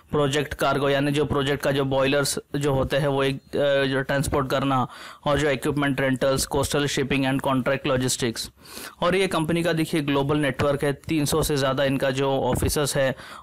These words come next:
और इनका जो presence है वो one sixty four countries में है। और company का जो container freight service, अ, क-, container freight station है, जिसे हम सीएफ़एस कहते हैं, ये world class facility है इनका। और इनके पास देखिए best in class equipment है, ये एक leadership position में है project forwarding business में,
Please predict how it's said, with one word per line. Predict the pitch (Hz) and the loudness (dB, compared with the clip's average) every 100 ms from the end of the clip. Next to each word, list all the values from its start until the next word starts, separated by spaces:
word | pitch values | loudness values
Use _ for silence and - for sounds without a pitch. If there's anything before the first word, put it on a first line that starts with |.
| - | -2
और | 156 | 0
इनका | 160 165 160 | 2 0 0
जो | 151 160 160 156 | 2 2 2 0
presence | 151 143 135 151 143 | 0 0 0 0 0
है | 151 | 0
वो | 139 143 | 2 0
one | 135 135 | 2 0
sixty | 139 143 - | -2 -4 -2
four | 135 139 | 0 0
countries | 135 123 127 139 147 | 0 -2 0 -2 0
में | 131 | 0
है। | 123 113 113 - - - - - | 0 -2 -4 -10 -18 -16 -12 -2
और | 185 | 0
company | 185 170 175 185 | 0 0 0 0
का | 180 | 2
जो | 170 175 | 2 0
container | 170 147 139 156 156 | 0 0 0 2 2
freight | 143 156 151 | 2 0 0
service, | 151 139 147 147 - | 0 0 0 0 -2
अ, | - 147 | -4 -4
क-, | 135 151 151 147 143 | 0 0 0 -2 0
container | 143 147 156 147 | 0 0 0 0
freight | 156 147 | 0 0
station | - 139 - 151 | 0 0 0 0
है, | 143 143 | 0 0
जिसे | 143 160 | 0 0
हम | 147 143 | 0 0
सीएफ़एस | - 147 139 160 | 0 0 0 0
कहते | - 143 139 | 0 -2 0
हैं, | 143 139 - - - - | 0 0 -4 -12 -14 -4
ये | 165 | 0
world | 160 147 156 165 | 2 2 2 2
class | 165 156 | 0 0
facility | - 139 151 139 139 | 0 -2 0 -2 0
है | 139 | 0
इनका। | 131 123 120 120 - - - - - | 0 0 0 -4 -6 -20 -20 -10 -2
और | 185 | 0
इनके | 185 185 196 | 2 0 0
पास | 185 185 165 | 0 0 0
देखिए | 175 175 | 0 0
best | 147 131 147 - | -2 0 0 2
in | 170 165 | 0 0
class | 160 151 | 0 2
equipment | 147 - 147 156 143 139 | 0 -2 -2 0 0 0
है, | 147 | 2
ये | 139 147 | 2 0
एक | 147 | 0
leadership | 143 139 147 156 - | 0 0 0 0 -2
position | 143 139 - 151 | 0 0 0 0
में | 147 | 0
है | 131 139 | 0 0
project | 135 - 147 131 143 | -2 -4 -2 -2 -2
forwarding | - 139 139 143 143 135 | 0 0 2 2 2 0
business | 123 139 139 | 0 0 0
में, | 156 139 | 0 0